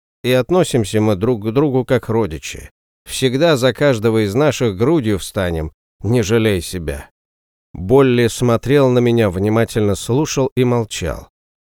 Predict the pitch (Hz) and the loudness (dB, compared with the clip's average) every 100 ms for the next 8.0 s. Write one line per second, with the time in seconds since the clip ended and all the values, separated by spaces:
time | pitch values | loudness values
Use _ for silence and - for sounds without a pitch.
0 | _ _ 110 135 151 160 170 180 160 - | _ _ 0 4 4 4 4 2 0 0
1 | 156 151 160 151 139 135 127 - 170 143 | 0 0 -2 0 0 0 -2 -4 -2 0
2 | 147 147 - 143 - 90 62 - _ _ | -2 -4 -6 -10 -8 -8 -8 -16 _ _
3 | - 107 120 104 117 - 170 151 - 139 | -6 -2 0 0 -2 -2 -2 -2 -2 -2
4 | 123 110 139 135 131 127 - 127 101 76 | 0 0 0 2 0 -2 -4 -4 -4 -6
5 | 67 69 - _ _ _ _ _ 110 90 | -10 -12 -16 _ _ _ _ _ -8 -8
6 | - 170 - 120 104 101 95 87 92 - | -6 -6 -4 -2 0 0 0 -2 -6 -2
7 | 131 113 107 107 95 80 71 76 76 | -2 0 -2 -2 -2 -6 -8 -14 -18